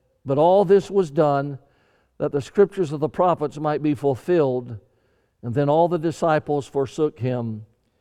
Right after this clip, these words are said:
and fled. Let's pray. Father, help us today. Open our hearts. Give us the things that we have need of, dear God. And we'll be careful to give you the honor and the glory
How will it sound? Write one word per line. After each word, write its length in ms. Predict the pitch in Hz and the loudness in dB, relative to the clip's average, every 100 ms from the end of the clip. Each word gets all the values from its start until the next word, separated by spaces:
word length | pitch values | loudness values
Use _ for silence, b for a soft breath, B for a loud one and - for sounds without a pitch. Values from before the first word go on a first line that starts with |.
| _ _ _ _ | _ _ _ _
and 220 | 120 117 | -6 -6
fled. 340 | - 117 107 101 | -6 -6 -4 -2
Let's 200 | 139 - | -4 -4
pray. 240 | - 131 | -2 -2
Father, 340 | 113 135 135 135 | 0 0 2 2
help 220 | 147 147 | 0 0
us 120 | 139 | -6
today. 360 | - 143 127 127 | -4 -2 0 0
Open 260 | 123 139 | -4 -4
our 140 | 147 135 | -2 0
hearts. 400 | 147 135 131 - | 2 2 -2 -6
Give 220 | 123 135 | -4 -2
us 260 | 143 - - b b b - | -2 -6 -20 b b b -10
the 80 | |
things 400 | 131 165 151 147 | -4 -2 -2 -2
that 120 | 139 143 | -4 -2
we 160 | 143 | 0
have 200 | 143 143 | 2 2
need 240 | 135 156 143 | 0 0 2
of, 240 | 131 117 | 0 0
dear 160 | 131 127 | -2 -2
God. 520 | 123 127 131 120 127 - _ _ _ _ _ _ | -2 0 0 -2 -12 -20 _ _ _ _ _ _
And 160 | - 123 | -8 -4
we'll 100 | 139 | -2
be 140 | 139 | -2
careful 360 | 117 160 131 143 | 0 2 2 -2
to 100 | 135 | -4
give 200 | 117 147 | -2 -2
you 280 | 135 143 131 | 0 -2 -2
the 160 | 123 127 | -4 -2
honor 540 | 131 156 156 156 156 | 0 2 2 0 -2
and 240 | 139 131 | -4 -4
the 60 | 131 | -4
glory 680 | 113 135 151 135 123 120 | 0 2 4 2 0 -4